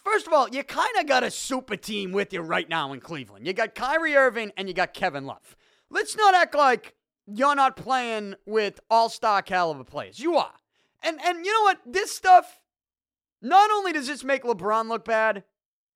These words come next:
this is making someone like me look really bad. Because I defend LeBron.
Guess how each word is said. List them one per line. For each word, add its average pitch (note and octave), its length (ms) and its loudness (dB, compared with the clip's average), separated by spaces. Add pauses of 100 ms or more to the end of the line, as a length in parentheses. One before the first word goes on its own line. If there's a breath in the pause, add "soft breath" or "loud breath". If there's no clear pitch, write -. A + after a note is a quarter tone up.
(320)
this C5+ 220 -2
is F#4+ 160 -6
making D#4+ 320 0
someone C#4 340 0
like G3 140 -2
me A#3 300 -4
look F3+ 200 -6
really D3 280 -8
bad. B2 240 -10 (220)
Because D#4 280 -8
I F#4+ 240 2
defend G4 420 0
LeBron. F#3 340 -4